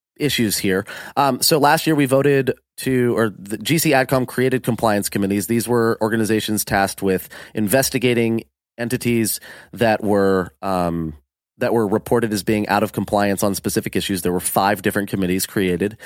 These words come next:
Uh, executive committee voted to, uh, to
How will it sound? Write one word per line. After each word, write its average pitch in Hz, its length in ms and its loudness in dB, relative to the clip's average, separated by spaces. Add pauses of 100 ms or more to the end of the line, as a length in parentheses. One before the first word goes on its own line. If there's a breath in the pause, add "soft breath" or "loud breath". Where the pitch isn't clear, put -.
(340 loud breath)
Uh, 107 220 2 (100)
executive 123 400 0
committee 117 320 0
voted 104 460 2 (220)
to, 107 240 0
uh, 101 100 0 (300)
to 95 520 2